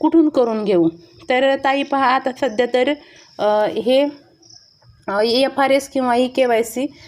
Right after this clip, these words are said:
अ, ची कोणतीही प्रक्रिया आता सध्या पोषण ट्रॅकरमध्ये होत नाही आहे.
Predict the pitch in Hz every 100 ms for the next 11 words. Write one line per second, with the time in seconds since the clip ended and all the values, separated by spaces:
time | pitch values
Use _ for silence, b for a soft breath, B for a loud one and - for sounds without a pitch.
0 | B B - 208 220 269 269 294 269 285
1 | 285 285 247 262 269 269 269 269 254 208
2 | 262 285 294 226 240 247 233 233 233 226
3 | 226 240 254 254 247 233 220 254